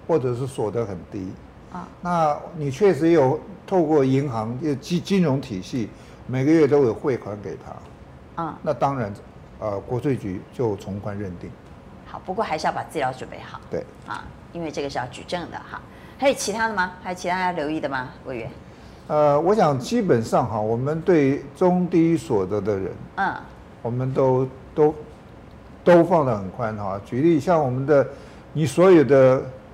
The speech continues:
Speaker 1: 在医院的医疗费用，
Speaker 2: 嗯。
Speaker 1: 医疗费用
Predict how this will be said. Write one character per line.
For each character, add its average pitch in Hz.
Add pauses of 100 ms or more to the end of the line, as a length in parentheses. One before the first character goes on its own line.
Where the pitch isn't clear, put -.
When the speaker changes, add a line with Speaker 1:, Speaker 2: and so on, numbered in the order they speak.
Speaker 1:
在 156 (120)
医 180
院 156
的 117
医 156
疗 117
费 107
用， 104 (300)
Speaker 2:
嗯。 180 (600)
Speaker 1:
医 185
疗 117
费 120
用 107